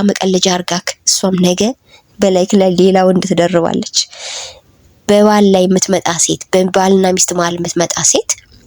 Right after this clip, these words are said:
መጨረሻዋ ይሄ ነው። ሁለታችሁም አንድ አይነት ህይወት ያላችሁ ሰዎች ናችሁ። ሳስባችሁ እ፣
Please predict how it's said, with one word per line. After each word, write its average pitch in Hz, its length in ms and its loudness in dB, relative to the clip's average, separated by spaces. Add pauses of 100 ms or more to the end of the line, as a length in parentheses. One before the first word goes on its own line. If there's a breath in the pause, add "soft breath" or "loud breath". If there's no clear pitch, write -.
(120)
መጨረሻዋ 175 440 0
ይሄ 180 140 -2
ነው። 160 200 -8
ሁለታችሁም 262 640 0
አንድ 233 200 4
አይነት 233 220 4
ህይወት 202 240 2 (100)
ያላችሁ 175 420 2
ሰዎች 156 280 -2
ናችሁ። - 260 -4
ሳስባችሁ 170 600 0 (640 loud breath)
እ፣ 185 80 4